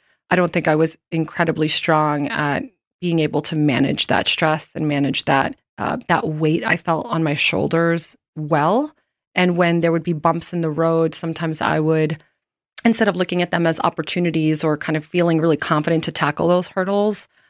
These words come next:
um, I would have tough moments with them. And that's something I've had to come to terms with and, you know, forgive myself for, you know, if I was short or snappy or disappointed or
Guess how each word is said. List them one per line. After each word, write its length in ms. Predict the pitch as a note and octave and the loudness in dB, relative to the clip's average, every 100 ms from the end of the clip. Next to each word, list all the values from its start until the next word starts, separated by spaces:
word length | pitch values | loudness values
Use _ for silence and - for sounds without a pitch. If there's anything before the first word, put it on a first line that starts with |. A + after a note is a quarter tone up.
| _ | _
um, 480 | E3 D#3+ D#3 D3+ D3+ _ _ | 0 2 2 0 -4 _ _
I 100 | F3+ | 0
would 120 | F3+ | 2
have 200 | F3 F3+ | 0 -2
tough 240 | - - | -6 -6
moments 400 | F3+ F#3+ F#3+ F3+ | -2 0 0 -2
with 160 | - - | -6 -6
them. 420 | - - D4 - - | -4 -4 -4 -6 0
And 140 | F3+ | 2
that's 180 | F3 - | 2 2
something 260 | F3+ F3 E3+ | 2 4 2
I've 80 | |
had 180 | - E3+ | 0 -2
to 60 | E3 | -2
come 200 | - E3+ | -4 -4
to 80 | E3 | -2
terms 520 | - E3+ E3+ E3 - _ | -2 2 2 0 -8 _
with 340 | D#3+ F3 E3 - | 0 2 2 -2
and, 280 | E3+ D#3+ D#3 - _ _ _ - | -4 -2 -2 -6 _ _ _ 0
you 80 | |
know, 100 | F3 | 2
forgive 460 | D#3+ - E3 F3 E3+ | 2 -2 0 0 2
myself 580 | E3 D#3+ - D#3+ D#3 - | 0 0 0 0 0 -2
for, 360 | E3 D3+ C#3 - | 0 0 0 0
you 120 | E3 | 0
know, 100 | D3+ | 2
if 160 | D3+ D#3+ | 0 0
I 260 | D3 C#3 - _ | -2 -2 -6 _
was 240 | E3 D#3+ | -4 -2
short 360 | - F3+ E3+ - | 0 2 2 2
or 80 | D#3+ | -4
snappy 500 | - E3+ E3+ E3 D#3 | 0 0 0 0 0
or 100 | D3+ | -2
disappointed 800 | E3 E3 D#3+ F3 E3+ E3 D#3+ | -4 -6 -4 0 2 2 2
or 220 | D3+ D3 | 2 0